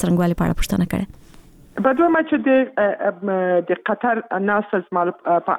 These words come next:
Speaker 2: ان باندې یو ښه آغازه کېدای شي، مکمله نه وي. د ځینې، بس، هغه، اه، یعنې یو توازن په دې لیست کې موجود نشته. دغه برسېره هم زه فکر کوم چې یو ښه آغاز دی. امیدوار یو چې دا سلسله دوام پیدا کړي او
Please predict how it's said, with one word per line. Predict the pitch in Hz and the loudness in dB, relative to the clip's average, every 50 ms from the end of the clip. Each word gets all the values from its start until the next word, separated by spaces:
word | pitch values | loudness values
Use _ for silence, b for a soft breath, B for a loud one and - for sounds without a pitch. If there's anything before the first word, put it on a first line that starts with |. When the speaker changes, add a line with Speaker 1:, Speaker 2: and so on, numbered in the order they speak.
| 180 185 | 0 0
Speaker 2:
ان | 202 196 | -2 0
باندې | 180 196 190 185 170 | 0 0 0 0 2
یو | 170 165 160 151 156 160 - | 2 2 2 2 0 0 -2
ښه | 220 | 0
آغازه | 202 160 151 151 180 190 - - 247 | 0 0 0 0 0 -2 0 -2 -2
کېدای | - - 208 196 214 220 - | -2 -2 0 0 0 0 0
شي، | 233 | -2
مکمله | 180 170 165 - - 185 175 180 175 175 180 | -2 -2 -2 -4 -2 -4 -2 0 0 0 0
نه | 170 175 190 | 0 0 0
وي. | 202 208 | 0 0
د | 180 180 151 156 | 0 -2 -2 0
ځینې، | 160 170 170 165 160 156 165 B B _ - | 0 0 2 2 0 0 -2 B B _ -2
بس، | 175 170 - 214 | -2 -2 0 0
هغه، | 196 180 165 170 165 160 156 143 - - - - 165 | 0 0 2 0 0 2 0 0 -2 -4 -6 -4 -4
اه، | 165 156 - - - - | -2 -4 -6 -8 -8 -4
یعنې | 175 175 170 | -4 0 2
یو | 165 165 160 160 | 2 2 2 0
توازن | 160 - 185 170 170 175 175 170 214 202 | -2 0 2 2 4 2 2 0 -2 -2
په | - 196 165 | -2 -2 0
دې | 175 | 2
لیست | 185 175 175 185 214 220 220 - - | 2 4 4 4 2 2 0 -2 -6
کې | 214 | -4
موجود | 185 170 165 165 160 160 - 226 214 - - | 0 2 2 2 2 2 0 -2 -2 0 0
نشته. | 208 240 240 - - 320 320 320 | 0 0 0 0 -2 0 0 0
دغه | 320 240 208 196 214 | 2 0 0 0 0
برسېره | 190 190 175 180 - - 247 233 208 190 175 175 | 0 0 -2 -2 -2 0 2 2 2 2 0 0
هم | 202 196 196 185 165 | 0 0 0 -2 -4
زه | 180 | -4
فکر | 185 - 202 - 185 170 | -4 -2 -2 0 0 0
کوم | 165 - - 185 175 175 165 | -2 0 0 0 0 2 0
چې | 165 170 - - | -4 -4 -2 0
یو | 170 160 156 147 135 160 160 156 | 2 4 4 4 2 2 2 0
ښه | 160 - 220 | 0 0 0
آغاز | 196 156 147 147 143 160 151 165 180 - - | 2 2 2 0 0 0 0 0 0 -2 -2
دی. | - 240 | 0 2
امیدوار | 254 254 226 214 196 185 185 196 196 185 | 2 2 2 0 0 0 0 0 2 2
یو | 175 156 | 2 0
چې | 160 - 175 - | 0 -2 -4 -2
دا | 165 160 156 151 147 B B B B B B B B _ - | 0 0 0 0 -2 B B B B B B B B _ 0
سلسله | 202 170 - 202 180 185 185 | 0 0 2 2 2 2 2
دوام | 180 175 160 151 175 185 196 | 2 2 2 2 2 0 0
پیدا | - 220 196 202 226 220 233 | 0 -2 0 0 2 0 0
کړي | 226 - - 247 240 240 233 - - | -2 -2 -2 0 2 2 2 0 0
او | 185 190 180 175 170 170 175 170 170 | 0 2 4 4 4 4 4 4 4